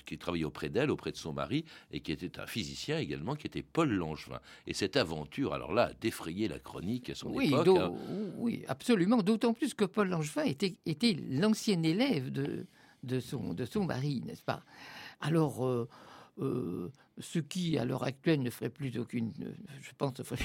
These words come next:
Speaker 2: <laughs> ne ferait plus trop d'histoire, à l'époque, ça a été un scandale affreux. Parce
Speaker 1: Mhm.
Speaker 2: qu'en effet, comment était considérée,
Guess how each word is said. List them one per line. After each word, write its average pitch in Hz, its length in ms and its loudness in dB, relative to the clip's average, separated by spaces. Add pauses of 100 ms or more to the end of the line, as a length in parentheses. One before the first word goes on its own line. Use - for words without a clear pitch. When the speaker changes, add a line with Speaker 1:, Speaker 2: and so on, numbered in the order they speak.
(140)
Speaker 2:
<laughs> - 140 -16
ne 110 60 -6
ferait - 160 -6
plus 151 160 -8
trop - 200 -2
d'histoire, 185 560 0 (440)
à 143 160 2
l'époque, 160 560 2 (220)
ça 139 100 2
a 147 40 4
été 151 260 2
un 180 100 2
scandale 165 460 2
affreux. 127 420 -4 (220)
Parce 147 160 -2
Speaker 1:
Mhm. - 60 -10
Speaker 2:
qu'en 247 180 6
effet, 175 400 2
comment 247 260 6
était 185 260 2
considérée, 135 720 -2